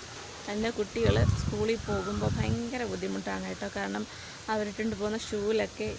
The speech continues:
ചെളിയൊക്കെ ആയിട്ട്, ഈ ചെളിയൊക്കെ ആയിട്ടായിരിക്കാം, ആ, സ്കൂളിൽ ചെന്ന് കയറുന്നത്. അപ്പം ഞാൻ ടീച്ചറിൻ്റെ അടുത്ത് നിന്ന് വിളിച്ച് പെർമിഷൻ ചോദിച്ചിട്ട്,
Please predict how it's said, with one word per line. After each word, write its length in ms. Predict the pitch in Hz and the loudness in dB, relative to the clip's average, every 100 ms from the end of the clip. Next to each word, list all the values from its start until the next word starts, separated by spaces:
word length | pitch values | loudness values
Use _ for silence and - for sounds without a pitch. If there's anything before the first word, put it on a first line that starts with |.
| - | -4
ചെളിയൊക്കെ 520 | 208 196 214 208 - | -2 0 0 -2 -2
ആയിട്ട്, 280 | 202 190 220 - | -2 -2 -2 -4
ഈ 40 | 220 - | -4 -4
ചെളിയൊക്കെ 400 | 214 208 214 214 | 0 0 0 -2
ആയിട്ടായിരിക്കാം, 500 | 202 202 202 185 226 - - - - - | -2 -2 -4 -2 -4 -6 -10 -14 -12 -4
ആ, 20 | 190 190 202 | -2 0 -2
സ്കൂളിൽ 340 | - 214 220 220 | -4 0 2 2
ചെന്ന് 200 | 214 190 185 | 0 0 0
കയറുന്നത്. 380 | 180 180 190 - | -2 -2 -4 -6
അപ്പം 160 | 196 208 | -6 -4
ഞാൻ 100 | 208 208 208 | -2 -4 -4
ടീച്ചറിൻ്റെ 380 | 202 - 220 202 | -4 -2 -2 -2
അടുത്ത് 160 | 196 208 | -2 -4
നിന്ന് 140 | 220 - 196 | -4 -4 -4
വിളിച്ച് 320 | 196 - 381 466 - - - | -2 -2 -4 -4 -10 -12 0
പെർമിഷൻ 460 | 214 202 220 - 226 214 | 2 4 0 0 -2 -2
ചോദിച്ചിട്ട്, 480 | 196 196 214 - | -2 -2 -6 -4